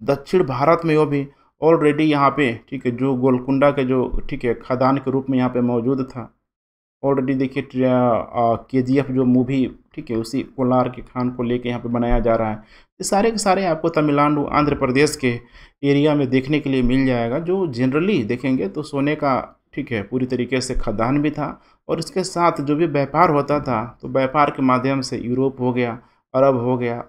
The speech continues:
अफ्रीका हो गया, ठीक है, वहाँ से भी बहुत मात्रा में भारत में जो सोने का पूरी तरीके से, माने, आवागमन यहाँ पे होते रहता था। तो सोने की मात्रा अधिक थी भारत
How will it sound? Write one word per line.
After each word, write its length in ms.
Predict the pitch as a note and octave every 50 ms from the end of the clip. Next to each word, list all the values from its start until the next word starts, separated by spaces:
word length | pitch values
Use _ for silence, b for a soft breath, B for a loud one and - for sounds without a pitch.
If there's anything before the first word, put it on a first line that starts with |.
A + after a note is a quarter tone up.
| - -
अफ्रीका 400 | C3 - - C#3+ C3 C#3 C#3+ C#3
हो 200 | C3 C3 B2+ A#2+
गया, 300 | B2 B2 A#2 A2+ A#2 B2 -
ठीक 160 | D#3+ D#3+ D#3+
है, 60 | C3
वहाँ 280 | B2+ B2+ C3+ C3 D#3 E3+
से 140 | D#3+ - C#3
भी 120 | B2+ C3
बहुत 300 | B2 A#2+ A#2+ C3 C3+ B2+
मात्रा 340 | A#2+ A#2 A2 A2 B2 B2 A#2
में 240 | A2+ G#2+ G2+ G2+ G2 - b b b b b b b _ -
भारत 260 | A2 A2 A#2 A2+ A2 -
में 140 | A2 G#2+ G#2
जो 100 | G#2+ A2+
सोने 460 | G#2+ - - - C#3 C#3 C#3 D3 D3
का 140 | C#3+ B2+ A#2
पूरी 240 | G#2 A2+ A#2+ A#2 A2+
तरीके 340 | A2 A2 G#2+ G#2 A2+ A#2 A2+
से, 220 | - - F2 - - -
माने, 220 | A#2+ A#2 B2+ - - - -
आवागमन 520 | C3 C3 C3+ B2+ A2+ A#2+ A#2 A#2+ A#2+ A2+
यहाँ 200 | A2+ A2+ G2+ - -
पे 40 | A#2
होते 300 | G2+ F#2+ A2 G#2 A2+ G#2
रहता 280 | F#2 F2+ F2+ - A#2+
था। 120 | A2+ - A#2+
तो 120 | - D3
सोने 320 | C#3+ - E3 E3+ F3+ F3+ F#3
की 80 | F3
मात्रा 320 | E3 D#3+ D#3 D#3+ - D#3 D3+
अधिक 300 | C#3+ D3 F#3 E3 - -
थी 60 | C#3
भारत 300 | B2 B2 B2 B2+ C3+